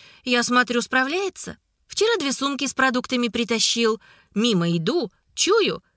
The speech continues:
грибным супом пахнет и котлетами. Самостоятельный, видать. Жалостливая Глафира всю ночь думала, как помочь одинокому мальчику. Они с Мотей решили, что надо поставить Ярика к ним на довольствие.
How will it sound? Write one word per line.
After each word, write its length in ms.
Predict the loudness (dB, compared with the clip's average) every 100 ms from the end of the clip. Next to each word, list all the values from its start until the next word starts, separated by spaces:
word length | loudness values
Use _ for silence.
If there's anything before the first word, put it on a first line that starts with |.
| _
грибным 460 | 0 0 2 2 2
супом 400 | 0 0 0 0
пахнет 480 | 0 0 -2 -6 -10 _
и 80 | -6
котлетами. 720 | -4 -2 -2 -2 -2 -4 -6 _ _ -4
Самостоятельный, 920 | -2 0 0 2 2 2 0 0 0
видать. 400 | -2 -4 -6 -10 _ _ _ _ _ _ _ _
Жалостливая 960 | -6 -2 0 2 0 0 0 0 0 0
Глафира 640 | 0 -2 -2 -6 -2 -2
всю 320 | -2 -4 -2
ночь 400 | 0 2 0 -2
думала, 560 | -4 -4 -2 -2 -2 -6 -14 -20 _ _
как 280 | 0 0 2
помочь 500 | 2 2 2 -2 -2
одинокому 560 | -4 -2 -2 0 -2 2
мальчику. 560 | 0 0 -6 -8 -18 -20 _ _ -4
Они 260 | -2 2
с 100 | 2
Мотей 360 | 2 0 2 0
решили, 540 | 2 0 0 0 -2 -6 _ -12
что 180 | -2
надо 220 | 0 2 2
поставить 560 | 0 0 0 -2 -2
Ярика 480 | 0 0 0 -4 -4
к 80 | -2
ним 240 | -2 0
на 120 | 0
довольствие. 640 | 0 0 0 -4 -6 -10